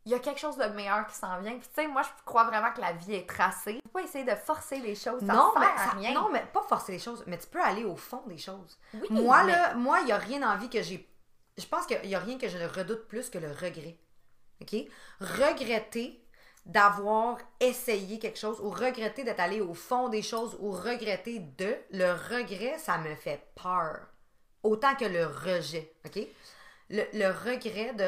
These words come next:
Speaker 2: regretter. Fait que je pense que beaucoup des filles qui reviennent avec leur ex, parce que je suis pas revenue avec mes ex, tu sais, puis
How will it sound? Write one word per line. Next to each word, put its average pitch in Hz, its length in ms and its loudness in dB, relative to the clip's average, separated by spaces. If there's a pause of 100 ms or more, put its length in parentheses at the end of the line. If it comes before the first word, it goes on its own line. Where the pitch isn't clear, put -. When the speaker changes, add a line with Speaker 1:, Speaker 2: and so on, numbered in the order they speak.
(100)
Speaker 2:
regretter. 240 420 -6
Fait 226 120 -4
que - 380 -18
je - 40 -12
pense 349 200 -4
que 202 160 -2
beaucoup 226 240 -10
des 226 100 -6
filles 240 160 -8
qui 220 80 -8
reviennent 202 180 -6
avec 185 140 -6
leur 165 140 -8
ex, 190 100 -10
parce - 120 -16
que - 60 -16 (220)
je 170 60 -12
suis - 160 -12
pas 240 100 -4
revenue 180 200 -6
avec 180 100 -12
mes 156 200 -12
ex, 185 200 -6
tu 208 100 -10
sais, 214 80 -6
puis 175 160 -18